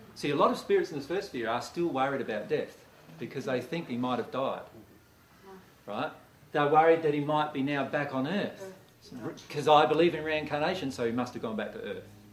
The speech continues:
right? So many spirits in the first sphere believe in reincarnation and they believe the person has gone back to earth, right?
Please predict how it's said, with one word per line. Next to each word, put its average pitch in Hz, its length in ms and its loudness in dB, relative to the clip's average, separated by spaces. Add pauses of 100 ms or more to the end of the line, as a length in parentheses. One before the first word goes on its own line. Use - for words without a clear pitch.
(480)
right? 120 300 -8
So 120 160 -6
many 139 300 -4
spirits - 380 -6
in 131 60 -6
the 120 80 -6
first 165 380 -6
sphere 95 240 -12
believe 131 480 -6
in 113 100 -6
reincarnation 95 680 -12 (280)
and 123 100 -10
they 107 100 -8
believe 120 360 -6
the 110 60 -10
person 107 380 -10
has 131 240 -6
gone 95 220 -12
back 95 220 -12
to 113 60 -20 (120)
earth, 98 240 -16 (800)
right? 127 220 -8